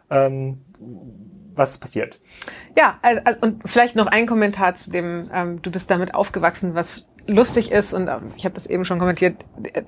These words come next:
Speaker 2: dass die Leute hier im Büro sagen, „Gibt's die noch?“ Ähm, unsere Zielgruppe ist eigentlich älter.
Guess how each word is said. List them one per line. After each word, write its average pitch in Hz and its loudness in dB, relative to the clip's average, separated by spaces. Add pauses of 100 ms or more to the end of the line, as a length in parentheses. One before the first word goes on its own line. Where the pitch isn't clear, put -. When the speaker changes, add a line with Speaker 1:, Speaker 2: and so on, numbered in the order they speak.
(120)
Speaker 2:
dass 170 2
die 175 -2
Leute 180 6
hier 185 0
im 175 -2
Büro 185 4
sagen, 175 2
„Gibt's 226 -4
die 180 -4
noch?“ 170 -8 (540)
Ähm, 185 -2 (120)
unsere 277 4
Zielgruppe 226 0
ist - -2
eigentlich 196 0
älter. 190 2